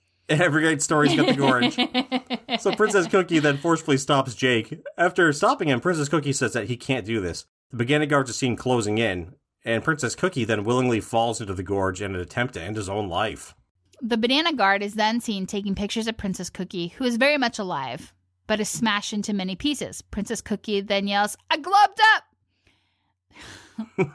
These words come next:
Speaker 1: I love
Speaker 2: The
Speaker 1: that.
Speaker 2: <laughs> the scene then flashes to the Candy Kingdom mental hospital. Princess Cookie and Candy Person are playing chess.
Speaker 1: So Jake then comes in and says that there's a delivery from the Grass Kingdom,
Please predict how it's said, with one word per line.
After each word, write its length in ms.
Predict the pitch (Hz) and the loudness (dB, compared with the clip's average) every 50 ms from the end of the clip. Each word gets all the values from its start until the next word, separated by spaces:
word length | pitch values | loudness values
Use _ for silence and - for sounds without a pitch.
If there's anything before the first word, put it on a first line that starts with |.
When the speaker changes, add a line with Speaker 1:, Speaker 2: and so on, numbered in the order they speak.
| 185 170 - - 156 147 - - | -4 -4 -2 -2 -4 -4 -2 -2
Speaker 1:
I 120 | 160 151 147 - | -2 -2 0 0
love 160 | 131 123 - | -2 -2 -2
Speaker 2:
The 80 | 233 - | -2 -4
Speaker 1:
that. 180 | - 117 - - - - - - - - - - _ _ _ _ _ _ _ | -2 -2 -2 -2 -6 -14 -16 -18 -20 -20 -20 -20 _ _ _ _ _ _ _
Speaker 2:
<laughs> 600 | _ - 262 311 320 320 294 262 254 240 - - | _ -14 -12 -10 -10 -10 -10 -10 -12 -10 -6 -2
the 120 | 247 294 | -4 -2
scene 340 | - - 330 349 311 339 302 | 0 2 2 2 2 2 0
then 260 | 320 285 262 254 254 | 2 2 2 0 -2
flashes 680 | - - 262 233 233 240 - - 262 226 226 226 - - | -2 0 0 2 2 0 0 -2 -4 -2 -4 -4 -6 -4
to 180 | - 233 208 | -2 0 0
the 80 | 196 196 | 0 -2
Candy 280 | - - 220 214 233 240 | -2 -2 -2 -2 -2 -2
Kingdom 400 | - 220 196 185 185 180 180 185 | -2 -4 -4 -2 -2 -2 -2 -2
mental 260 | 214 262 349 - 269 | -2 -2 -2 -2 -2
hospital. 640 | 180 185 156 156 - - 151 147 139 113 - - _ _ _ _ _ - | -2 -2 -4 -4 -6 -10 -10 -10 -10 -10 -12 -12 _ _ _ _ _ -6
Princess 320 | - 262 262 - 320 277 | -2 0 0 0 -2 -4
Cookie 300 | - - 254 233 - 240 | -2 -2 -4 -2 -2 -2
and 100 | 220 214 | -4 -4
Candy 260 | 214 220 202 196 202 196 | -4 -6 -6 -6 -6 -6
Person 360 | - 190 180 - 196 185 175 | -6 -6 -6 -6 -6 -6 -6
are 60 | 175 | -6
playing 280 | 165 175 160 156 165 170 | -6 -8 -8 -8 -8 -8
chess. 440 | - 233 180 131 - - - - _ _ _ _ _ _ _ | -6 -6 -6 -6 -8 -14 -20 -20 _ _ _ _ _ _ _
Speaker 1:
So 400 | - - 135 131 127 120 113 107 | -2 0 2 2 2 0 -2 -4
Jake 280 | 110 120 165 196 175 | -2 2 2 2 2
then 160 | - 165 139 - | 4 2 2 4
comes 260 | - 127 120 110 117 | 2 2 2 2 0
in 100 | 113 107 | 0 0
and 100 | 101 92 | 0 -2
says 240 | - 117 104 98 98 | 0 0 0 0 0
that 160 | 104 98 92 | -2 -2 0
there's 200 | 113 110 101 98 | 0 -2 0 -2
a 40 | 98 | -2
delivery 400 | 92 117 117 131 127 131 131 113 | -2 0 2 2 4 2 0 0
from 160 | - - 117 | -2 -2 -4
the 80 | 98 87 | -4 -2
Grass 340 | 87 101 110 123 127 120 - | 0 0 2 2 0 -2 -4
Kingdom, 400 | - 110 90 85 90 80 76 | -8 -8 -8 -8 -8 -10 -10